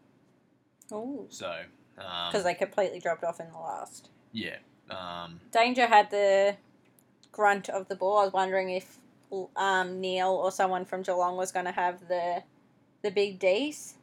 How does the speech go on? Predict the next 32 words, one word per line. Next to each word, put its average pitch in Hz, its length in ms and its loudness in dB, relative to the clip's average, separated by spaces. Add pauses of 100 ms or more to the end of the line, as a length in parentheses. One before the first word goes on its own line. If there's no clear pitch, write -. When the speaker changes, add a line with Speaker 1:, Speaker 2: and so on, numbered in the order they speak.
(180)
Speaker 1:
He 220 120 -6
had 202 180 -2
thirty-six, 196 760 -4 (380)
followed 185 260 2
by 185 160 4
Neil 185 280 0
Speaker 2:
Mm. 180 40 -2
Speaker 1:
with 180 100 -2
twenty-nine. 175 680 -4
But 175 340 6 (1040)
Charlie 202 260 10
Cameron 196 360 2
with 185 180 -4
five 185 380 4
goals, 180 420 2
two 262 400 -2 (480)
Speaker 2:
Yep. 120 320 -2
Speaker 1:
is, 190 240 -2
uh, 208 580 6
<laughs> - 20 -6
not 196 260 -2
too 196 160 -4
shabby. 190 460 -2 (380)
Speaker 2:
Yeah. 113 220 -8 (100)
Speaker 1:
Is 247 120 -6
he 381 200 2
anywhere 190 640 0
in 196 300 -6
the 190 480 -8 (360)
Speaker 2:
He's, 92 400 -18
like, - 180 -20
fourth. - 320 -18